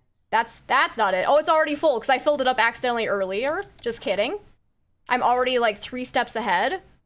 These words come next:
Cool, cool, cool. Okay, then insert. Ah. We're inserting things into a cavity.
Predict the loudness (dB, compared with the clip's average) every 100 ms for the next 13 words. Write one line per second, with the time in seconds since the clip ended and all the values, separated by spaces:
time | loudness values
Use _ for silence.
0 | _ _ _ -20 -14 -6 -4 -2 -4 -2
1 | 0 0 -2 -14 _ _ _ _ _ _
2 | _ _ _ _ _ _ _ _ _ _
3 | _ _ _ _ -4 -2 -2 -2 -4 -4
4 | -4 0 0 0 -2 -6 -8 _ _ _
5 | _ _ _ -2 0 2 -2 -6 -16 -20
6 | _ _ _ _ _ _ -4 0 0 0
7 | 0 0 0 0 -2 -4 -4 -4 -2 0
8 | 0 -2 -10 -12